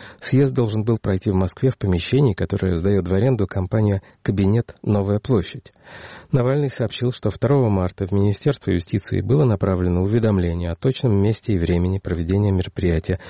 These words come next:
но вскоре организаторам съезда позвонил арендодатель и объявил о расторжении договора.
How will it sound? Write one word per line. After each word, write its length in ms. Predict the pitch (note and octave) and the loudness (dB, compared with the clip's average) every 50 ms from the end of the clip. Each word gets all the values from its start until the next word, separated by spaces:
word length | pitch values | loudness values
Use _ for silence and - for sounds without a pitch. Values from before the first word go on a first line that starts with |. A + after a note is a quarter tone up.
| - - - - - - | -18 -18 -20 -18 -8 -2
но 120 | - A#2 F#2+ | 0 0 0
вскоре 460 | - - - - C3 D3 D#3 D#3+ C3 | -2 -6 -4 0 2 2 2 2 2
организаторам 760 | G2 F#2+ F#2 F#2+ F#2 F2 F#2 F2+ E2+ - - E2+ F2 F2 - _ _ _ | 0 0 0 0 0 0 0 -2 -2 -2 -2 -4 -4 -4 -6 _ _ _
съезда 440 | - - G#2 F#2 E2+ D#2+ E2 E2 D#2+ | -8 -2 0 0 0 0 0 -2 -4
позвонил 460 | - - F2 - F#2+ F#2 F2 E2+ E2 - - | -4 -4 -4 -2 0 0 2 0 0 0 0
арендодатель 760 | A2 G2 F#2 E2+ D#2+ - E2+ E2+ G2+ C3+ C#3 - B2+ A2 G2+ | 0 0 0 0 0 -2 -2 0 0 -2 0 0 0 0 0
и 80 | F#2 | 0
объявил 540 | F2 F2 - F#2+ F2+ E2 E2 G#2 B2 - - | 0 -2 -2 -2 -2 0 2 2 0 0 -2
о 140 | - A#2 G#2+ | -2 -2 -2
расторжении 640 | G2+ E2+ - - - F#2 E2+ E2 E2+ E2 E2 E2 E2 | -2 -2 -4 -4 -2 -2 0 0 0 0 0 0 0
договора. 560 | F2 E2+ F2 F#2 F2 E2+ E2 - - - - | -2 0 0 0 0 -2 -4 -8 -10 -12 -18